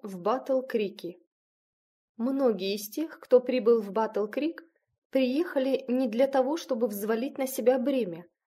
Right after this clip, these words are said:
Они здесь не потому, что испытывают какую-то особую тревогу за процветание дела Божьего в этом месте, но из-за личных интересов, из-за желания поправить своё материальное положение.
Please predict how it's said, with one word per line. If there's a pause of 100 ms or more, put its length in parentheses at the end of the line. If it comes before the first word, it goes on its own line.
(340)
Они
здесь
не
потому,
что
испытывают
какую-то
особую
тревогу (400)
за
процветание
дела
Божьего
в
этом
месте, (460)
но (100)
из-за
личных
интересов, (520)
из-за
желания
поправить
своё
материальное
положение.